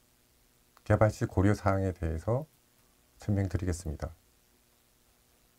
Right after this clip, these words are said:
큐비디를 하시는 분들이 이제 저한테 많이 물어보시더라고요. 이제 자기네들이 이런, 이런 걸 했는데 뭔가 부족한 점이 뭐냐.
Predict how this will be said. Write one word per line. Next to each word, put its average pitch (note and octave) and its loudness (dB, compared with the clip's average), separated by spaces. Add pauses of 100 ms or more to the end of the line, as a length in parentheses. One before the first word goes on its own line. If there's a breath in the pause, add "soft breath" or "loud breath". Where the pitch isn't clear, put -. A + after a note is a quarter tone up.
(360)
큐비디를 A#2 2 (800)
하시는 A2 -2
분들이 G2+ 0 (540)
이제 E2+ -2
저한테 G2 0
많이 F#2 0
물어보시더라고요. F2+ -2
이제 - -14 (460 soft breath)
자기네들이 G2 -2
이런, G2+ 2
이런 G2 -4
걸 F#2 -4
했는데 F2 -2
뭔가 F2 -2
부족한 G2+ -6
점이 G2 -4
뭐냐. D#2+ -4